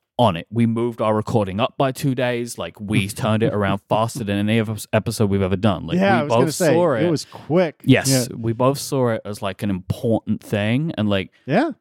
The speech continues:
Speaker 1: I have a lot of people in my life that are happy for me for this. I don't think anyone's happier than Gray was, like, which is just so
Speaker 2: <laughs>
Speaker 1: adorable. Like, but, like,
Speaker 2: Yeah.
Speaker 1: we
Speaker 2: Yeah.
Speaker 1: were,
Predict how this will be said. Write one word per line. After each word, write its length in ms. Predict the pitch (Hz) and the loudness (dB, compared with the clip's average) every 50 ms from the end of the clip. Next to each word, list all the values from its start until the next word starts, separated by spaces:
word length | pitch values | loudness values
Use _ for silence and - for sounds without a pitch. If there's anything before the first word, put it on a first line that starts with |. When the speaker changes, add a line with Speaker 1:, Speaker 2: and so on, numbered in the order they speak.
| _ _ _ _ - | _ _ _ _ -6
Speaker 1:
I 80 | 156 165 | -4 -2
have 100 | 160 147 | 0 2
a 40 | |
lot 120 | 147 147 139 | 2 2 2
of 60 | 131 | 2
people 240 | - 143 131 127 139 | 0 -2 0 0 0
in 60 | 123 123 | 0 2
my 80 | 123 120 | 2 2
life 220 | 120 120 120 117 | 0 0 -2 -2
that 100 | - 104 | -4 -4
are 60 | 87 | -4
happy 300 | 107 117 113 113 - 131 | -2 -2 -2 -2 -2 -2
for 140 | 123 - 131 | -2 -2 -2
me 340 | 127 131 135 139 135 135 131 - | 0 0 0 0 0 -2 -6 -8
for 140 | - - 127 | -6 -4 0
this. 260 | 127 135 139 - - - | 0 0 0 -2 -4 -4
I 60 | 104 | -4
don't 100 | 101 95 | -4 -2
think 200 | - 110 - - | -2 -2 -2 -2
anyone's 320 | 90 90 82 80 82 - | -2 -2 -2 -2 -4 -4
happier 260 | - 87 82 - 85 | -4 -4 -4 -4 -4
than 120 | 85 85 82 | -4 -4 -6
Gray 180 | 78 80 82 80 | -4 -2 -2 0
was, 360 | 80 82 85 90 - - - | 0 0 0 -2 -4 -8 -8
like, 300 | - 82 69 - _ - - | -8 -8 -8 -10 _ -12 -2
which 260 | - 104 - 127 - | 4 4 6 6 4
is 100 | 104 98 | 2 0
just 140 | - 110 - | -2 -2 0
so 180 | - - 87 90 | 2 4 4 4
Speaker 2:
<laughs> 0 | |
Speaker 1:
adorable. 600 | - - 80 82 87 90 92 101 101 104 110 113 117 | 2 2 0 0 0 0 0 0 0 -2 -2 -4 -8
Like, 200 | 107 92 92 - | -12 -12 -12 -12
but, 180 | - 120 113 - | -8 -8 -6 -4
like, 160 | 113 107 104 | -4 -4 -4
Speaker 2:
Yeah. 260 | 247 254 247 240 202 156 | -4 -4 -4 -6 -6 -2
Speaker 1:
we 100 | 131 135 | 0 2
Speaker 2:
Yeah. 200 | 131 123 135 135 | 2 4 2 2
Speaker 1:
were, 480 | 135 131 127 123 120 120 117 117 117 | 2 2 2 2 2 2 0 -2 -6